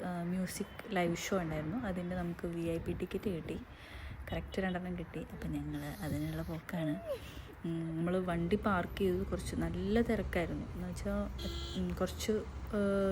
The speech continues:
ദൂ-, ഭയങ്കര ദൂരെയാണ് നമുക്ക് പാർക്കിംഗ് കിട്ടിയത്. കണ്ടോ, ഈ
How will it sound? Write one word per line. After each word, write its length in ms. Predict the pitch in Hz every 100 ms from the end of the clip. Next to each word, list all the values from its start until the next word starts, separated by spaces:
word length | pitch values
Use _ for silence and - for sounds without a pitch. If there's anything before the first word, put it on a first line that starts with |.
| 190
ദൂ-, 260 | 196 190 185
ഭയങ്കര 340 | 175 180 202
ദൂരെയാണ് 440 | 214 208 202 202 196
നമുക്ക് 280 | 196 - 196 - -
പാർക്കിംഗ് 440 | 180 175 - 190
കിട്ടിയത്. 360 | 190 - 156 147 - - - - - - -
കണ്ടോ, 140 | 170
ഈ 60 | 165